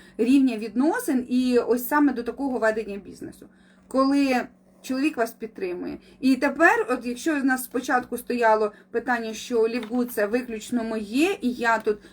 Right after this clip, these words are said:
розвиваю, і якби це мій бізнес, тому що мені це подобається, то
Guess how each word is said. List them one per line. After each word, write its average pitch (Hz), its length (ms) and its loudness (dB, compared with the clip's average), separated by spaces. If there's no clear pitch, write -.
розвиваю, 247 800 2
і 247 220 -6
якби 220 520 0
це 277 160 6
мій 254 640 4
бізнес, 220 500 -4
тому 240 260 0
що 226 140 -6
мені 214 160 -4
це 214 120 -2
подобається, 226 580 -2
то 226 200 0